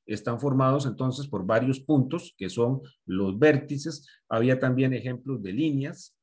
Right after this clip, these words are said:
como estas rutas de las expediciones históricas.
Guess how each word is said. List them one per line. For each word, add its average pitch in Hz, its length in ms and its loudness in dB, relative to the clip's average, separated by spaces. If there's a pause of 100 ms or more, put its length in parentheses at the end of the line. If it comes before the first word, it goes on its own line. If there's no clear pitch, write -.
(160)
como 101 160 -6
estas 107 240 -8
rutas 156 580 -4
de 98 140 -6
las 92 380 -6
expediciones 110 1000 -8
históricas. 143 680 -8